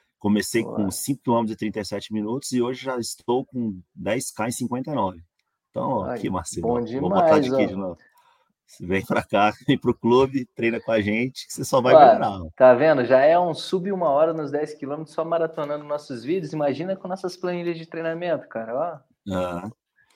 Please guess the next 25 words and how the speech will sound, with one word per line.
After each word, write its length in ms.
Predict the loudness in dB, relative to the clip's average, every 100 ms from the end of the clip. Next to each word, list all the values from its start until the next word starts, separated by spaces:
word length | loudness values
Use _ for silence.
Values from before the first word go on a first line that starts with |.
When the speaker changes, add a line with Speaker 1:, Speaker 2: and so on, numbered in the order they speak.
| -4
Speaker 2:
Daqui 220 | 2 4
a 60 | 6
pouco 200 | 4 2
tá 80 | 2
Speaker 1:
Hum. 40 |
Speaker 2:
batendo 300 | 2 0 -6
os 80 | -6
vinte 180 | -8 -4
e 20 |
sete 320 | -4 -4 -6
minutos 220 | -8 -6
no 100 | -8
cinco 320 | -10 -12 -12
K, 260 | -6 -2 -2
que 160 | -4 -12
nem 280 | -12 -12 -16 _ _ _ -10
o, 400 | -4 -2 -2 -4
como 140 | -6 -6
é 40 |
que 100 | -4
era 120 | -4
o 40 | -2
nome 240 | -4 -4
do 60 | -6
nosso 440 | -8 -8 -10 -14